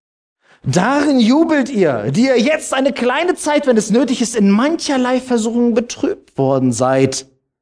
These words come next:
Also er sieht schon, die Versuchung ist nichts Schickes, aber trotz der Schwierigkeiten, freu dich,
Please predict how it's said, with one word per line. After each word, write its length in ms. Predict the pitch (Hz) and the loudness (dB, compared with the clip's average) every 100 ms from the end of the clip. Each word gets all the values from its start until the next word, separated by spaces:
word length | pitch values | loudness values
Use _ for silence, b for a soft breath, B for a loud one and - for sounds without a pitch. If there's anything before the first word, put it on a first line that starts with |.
| _ _ _ | _ _ _
Also 220 | 147 139 | -2 0
er 220 | 135 135 | 0 0
sieht 200 | 131 156 | 0 -2
schon, 440 | - 214 185 123 - - | -2 0 0 -2 -6 -8
die 60 | |
Versuchung 400 | 139 143 185 151 | -2 0 2 0
ist 120 | 143 147 | 0 -2
nichts 280 | - - | -4 -6
Schickes, 500 | - 208 143 156 - - _ _ _ _ _ _ _ _ _ _ _ - | -2 0 0 -2 -6 -16 _ _ _ _ _ _ _ _ _ _ _ -6
aber 520 | 131 143 135 110 _ _ _ _ | -2 0 -2 -6 _ _ _ _
trotz 440 | - 135 240 - | -4 0 0 -2
der 260 | 185 156 143 | 0 0 0
Schwierigkeiten, 680 | - 208 220 196 - 175 165 B B | 0 0 2 0 0 -2 -2 B B
freu 600 | - - - - 185 226 | -20 -18 -14 -4 0 2
dich, 280 | 147 120 | 2 -2